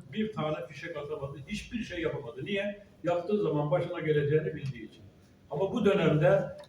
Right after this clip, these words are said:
bu yirmi üç yıllık iktidar döneminde Gazze'de taş üstünde taş bırakılmadı.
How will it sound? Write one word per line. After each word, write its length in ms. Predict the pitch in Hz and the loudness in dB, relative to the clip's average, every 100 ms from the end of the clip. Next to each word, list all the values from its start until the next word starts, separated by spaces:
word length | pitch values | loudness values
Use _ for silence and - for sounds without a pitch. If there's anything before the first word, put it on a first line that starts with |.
| - - - - | -20 -20 -16 0
bu 180 | 196 202 | 4 4
yirmi 360 | - 170 196 220 | 4 0 2 2
üç 200 | - 170 | 2 -6
yıllık 360 | 147 147 143 | -4 -4 -6
iktidar 480 | - 156 151 190 170 | -10 -4 2 4 4
döneminde 640 | 151 135 131 131 196 - - - - - | 0 0 -2 2 2 2 -6 -16 -20 4
Gazze'de 760 | 208 202 160 156 196 196 - - | 6 6 4 0 0 -2 -4 -2
taş 300 | 208 220 220 | 6 6 6
üstünde 380 | - - 151 147 | -2 -6 -2 -2
taş 220 | 147 151 - 139 | 0 -2 -4 -6
bırakılmadı. 800 | 135 165 175 180 202 214 - | -6 -8 -4 -2 2 0 -2